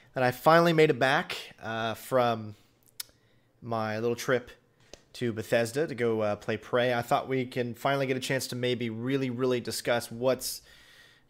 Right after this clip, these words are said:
going on and, and kind of clear up a lot of things so that people know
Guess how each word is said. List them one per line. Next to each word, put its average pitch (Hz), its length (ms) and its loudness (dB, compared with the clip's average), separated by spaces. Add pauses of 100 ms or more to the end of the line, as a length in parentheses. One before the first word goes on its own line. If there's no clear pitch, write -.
going 127 260 2
on 131 380 2
and, 120 220 -4
and 117 180 -8
kind 120 160 -4
of 107 100 -8
clear 131 280 0
up 120 100 0
a 110 40 -4
lot 117 220 2
of 110 60 -4
things 113 400 -6
so - 180 -4
that 101 160 -8
people 107 280 -6
know 110 500 0